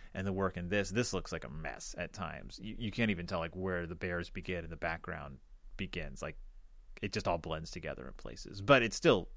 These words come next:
very dynamic, and it's an enjoyable to look at book. So they run out of honey, and Mama Bear says, "Hey, you need to go get some honey.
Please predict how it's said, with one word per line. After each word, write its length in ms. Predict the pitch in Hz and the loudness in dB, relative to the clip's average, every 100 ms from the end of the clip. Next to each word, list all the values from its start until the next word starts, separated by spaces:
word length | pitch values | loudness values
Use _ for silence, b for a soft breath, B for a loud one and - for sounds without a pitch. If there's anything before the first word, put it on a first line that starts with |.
| - | 2
very 240 | 110 90 | 4 4
dynamic, 560 | 87 82 80 - - - | 0 -4 -6 -12 -10 -2
and 120 | 104 | 0
it's 140 | 101 - | 0 -2
an 200 | - 147 | -2 0
enjoyable 540 | 113 110 95 87 80 - | 4 6 6 2 -4 -4
to 80 | |
look 200 | 82 80 | -4 -4
at 120 | 82 - | -4 -4
book. 180 | - | 0
So 80 | - | 6
they 80 | 175 | 10
run 180 | 220 196 | 12 12
out 120 | 170 | 12
of 60 | 113 | 10
honey, 220 | 87 - - B B B B | 6 -4 -10 B B B B
and 80 | 143 | 10
Mama 240 | 135 131 | 10 12
Bear 160 | 113 104 | 10 8
says, 300 | - 104 98 | 8 4 6
"Hey, 260 | 190 104 - B B | 6 6 4 B B
you 100 | 117 | 2
need 140 | 147 | 4
to 40 | 160 | 10
go 140 | 156 | 10
get 140 | 143 | 8
some 160 | - 113 | 4 4
honey. 280 | 104 95 | 4 4